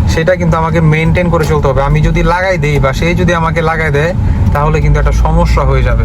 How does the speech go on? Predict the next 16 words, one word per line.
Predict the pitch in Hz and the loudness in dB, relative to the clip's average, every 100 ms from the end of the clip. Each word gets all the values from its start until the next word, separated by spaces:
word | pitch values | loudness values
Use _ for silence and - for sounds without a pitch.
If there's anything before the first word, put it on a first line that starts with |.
| - | 2
বা | 135 | 0
আপনি | 139 139 | 0 0
একটা | 135 135 | 0 0
জরিমানার | 143 160 160 160 156 | 0 0 0 0 0
একটা | 131 139 | 0 0
মুখোমুখি | 135 - 139 139 135 | 2 2 2 2 2
একটা | 135 127 | 0 0
পড়ে | 147 139 | 0 0
যাবেন | 127 127 | 0 0
বা | |
একটা | 127 127 127 | 0 0 0
লস | 143 151 - - | 0 0 0 0
প্রজেক্ট | 147 143 139 | 0 0 0
হয়ে | 143 | 0
যাবে | 135 127 | 0 0
আপনার। | 127 131 151 | 0 0 0